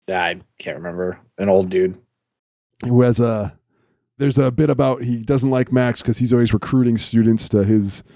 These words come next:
Speaker 2: science program.
Speaker 1: Yep.
Speaker 2: He's in, his arm's in a sling 'cause he was attacked by a strange creature on the bus.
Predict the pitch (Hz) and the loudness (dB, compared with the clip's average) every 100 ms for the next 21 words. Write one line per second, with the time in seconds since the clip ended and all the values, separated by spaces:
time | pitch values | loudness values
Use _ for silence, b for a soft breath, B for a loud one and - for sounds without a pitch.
0 | b b b - 131 127 120 110 - - | b b b -2 0 2 2 0 -2 -8
1 | - _ _ _ _ _ - 120 107 107 | -14 _ _ _ _ _ 0 2 2 0
2 | 107 113 113 - 107 101 _ _ _ _ | 0 0 -2 -6 -6 -6 _ _ _ _
3 | - 135 127 131 123 143 151 143 139 - | -2 0 2 2 2 2 2 2 0 0
4 | 139 139 120 113 135 117 - - 175 170 | 0 2 0 0 0 0 -2 0 0 -2
5 | - - 127 - 143 143 127 - 151 131 | 0 0 2 0 2 2 -2 -2 -2 0
6 | 113 147 _ b b b b 123 113 104 | 0 0 _ b b b b -2 0 0
7 | 98 110 101 - - | 0 -2 -2 -8 -16